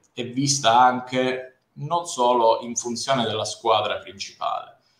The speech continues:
Cioè, ci sono delle collaborazioni, per esempio qui nel Tori-, appunto nel Torinese, in cui magari l'Under quindici è della società X, l'Under sedici è della società Y e l'Under diciotto è della società Z, in modo che tutti abbiano,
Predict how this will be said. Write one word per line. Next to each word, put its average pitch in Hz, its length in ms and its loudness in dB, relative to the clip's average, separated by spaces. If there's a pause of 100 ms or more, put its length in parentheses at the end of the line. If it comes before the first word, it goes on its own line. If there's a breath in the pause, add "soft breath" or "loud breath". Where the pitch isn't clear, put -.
(500)
Cioè, 131 160 0
ci 151 120 2
sono 165 280 4
delle 127 180 4
collaborazioni, 127 840 2
per 107 80 -4
esempio 110 420 -4
qui 127 180 -2
nel 110 140 -4
Tori-, 104 1200 -6
appunto - 240 -10
nel 113 140 -2
Torinese, 117 580 -2
in 107 60 -14
cui 123 460 -2 (140)
magari 123 300 2
l'Under 123 360 2
quindici 127 440 0
è - 20 -2
della 104 160 -6
società 113 400 -6
X, 135 680 -4 (220)
l'Under 131 340 2
sedici 123 400 0
è 110 40 -4
della 110 180 -2
società 123 360 -4
Y 113 240 0
e - 160 -10
l'Under 117 640 0
diciotto 113 400 -4
è - 20 -12
della 104 340 -2 (240 loud breath)
società 104 480 -4
Z, 120 260 2
in 104 100 -2
modo 117 220 -2
che 107 240 -8
tutti 113 400 0
abbiano, 113 800 2